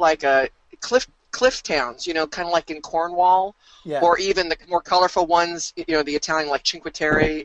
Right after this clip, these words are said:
Speaker 1: you know, the, that are built on cliff sides. In fact, the whole, it could all be cliffs. In other words, the, the island could be quite steep.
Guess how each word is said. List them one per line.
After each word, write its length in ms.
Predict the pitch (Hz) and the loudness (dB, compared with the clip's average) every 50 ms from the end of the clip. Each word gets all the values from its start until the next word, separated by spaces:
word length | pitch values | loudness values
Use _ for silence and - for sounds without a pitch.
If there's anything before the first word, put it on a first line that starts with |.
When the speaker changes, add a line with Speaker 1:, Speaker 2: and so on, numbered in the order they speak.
| - - 147 | -12 -14 -12
Speaker 1:
you 120 | 147 151 147 | -10 -8 -6
know, 180 | 139 135 139 135 _ | -6 -6 -6 -6 _
the, 180 | 143 135 - - - 143 | -6 -6 -4 -6 -8 -6
that 180 | 143 139 123 - | -6 -6 -6 -6
are 120 | 139 135 123 | -6 -8 -6
built 320 | 120 156 151 147 143 - | -2 -2 -2 -2 -2 -2
on 160 | 139 131 - | -6 -6 -6
cliff 220 | - - 190 185 - | -8 -8 -6 -6 -4
sides. 420 | - - 139 123 123 127 - - - - - - - - | -2 0 0 0 0 -2 -4 -12 -16 -16 -16 -16 -10 -8
In 80 | 208 202 | -8 -2
fact, 260 | - 226 208 202 - | 0 0 0 0 -2
the 80 | - 196 | -4 -4
whole, 540 | - - - 240 233 226 220 214 208 - - _ _ _ _ _ _ _ _ _ _ _ _ _ _ | -4 0 2 4 6 6 6 6 4 0 -4 _ _ _ _ _ _ _ _ _ _ _ _ _ _
it 160 | 220 208 - | 0 2 2
could 100 | - - | 0 2
all 220 | - 202 226 277 - | 4 4 4 4 2
be 100 | 220 180 | -2 -8
cliffs. 480 | - - - 247 294 277 214 - - | -12 -6 0 2 2 2 2 0 -4
In 60 | 180 | -4
other 160 | 170 165 170 156 | -4 -4 -4 -6
words, 260 | 160 160 156 - - | -8 -10 -10 -10 -8
the, 400 | - 165 156 151 151 135 113 160 160 | -4 -2 -2 -2 -2 -4 -6 -10 -12
the 160 | 151 156 143 - _ | -12 -12 -12 -6 _
island 440 | 170 165 185 240 247 202 151 139 - | 0 2 2 2 0 -4 -6 -8 -8
could 160 | - 214 - | -8 -8 -8
be 60 | - 151 | -8 -12
quite 300 | - - 170 160 - - | -10 -6 -6 -6 -6 -6
steep. 480 | - - - - - 254 151 - _ | -10 -16 -16 -16 -20 -20 -20 -20 _